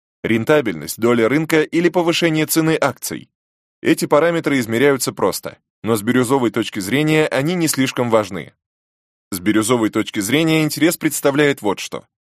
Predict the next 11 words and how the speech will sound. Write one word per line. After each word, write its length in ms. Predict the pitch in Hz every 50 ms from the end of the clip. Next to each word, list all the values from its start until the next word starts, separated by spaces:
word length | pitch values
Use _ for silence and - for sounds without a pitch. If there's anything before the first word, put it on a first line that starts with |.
| _ _
До 160 | - 104 113
какой 320 | 104 - 120 - 175 185 170
степени 440 | - - 175 160 - 117 95 85 82
достижения 600 | 87 - - - 117 107 120 135 135 131 120 110
организации 680 | 104 101 104 101 98 90 123 135 - - 160 147 143
воплощают 580 | 123 135 - 135 131 123 - 190 190 180 139 117
в 20 |
жизнь 300 | 107 127 151 156 147 147
ее 280 | 120 123 117 110 110 95
главную 400 | 87 101 104 98 90 104 113 123
цель? 280 | - - 104 73 -